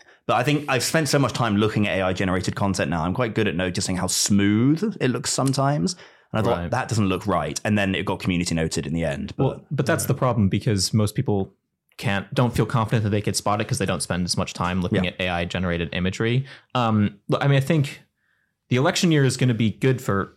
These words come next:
Speaker 2: advertisers because lots more money gets spent, especially in the U S market, such to, such that it usually isn't even factored into, uh, annual spend reports because it would skew the figures so,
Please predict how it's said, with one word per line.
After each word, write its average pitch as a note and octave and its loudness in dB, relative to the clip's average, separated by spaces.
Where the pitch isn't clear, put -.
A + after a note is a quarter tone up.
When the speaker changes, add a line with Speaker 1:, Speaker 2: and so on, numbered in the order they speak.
Speaker 2:
advertisers F#2+ -4
because - -4
lots F#2+ -4
more E2+ -2
money D#2 -8
gets - -8
spent, - -4
especially - -4
in E2 -6
the E2 -8
U D2 -6
S - -6
market, G2 -4
such - -4
to, F#2+ -6
such - -6
that F2+ -6
it G#2 -4
usually G#2+ 2
isn't G2 0
even F#2 0
factored F2 -6
into, F2+ -4
uh, E2 -6
annual F2 -6
spend F#2 -6
reports E2+ -6
because E2+ -6
it F2+ -6
would E2+ -6
skew - -4
the E2+ -6
figures E2+ -6
so, E2 -4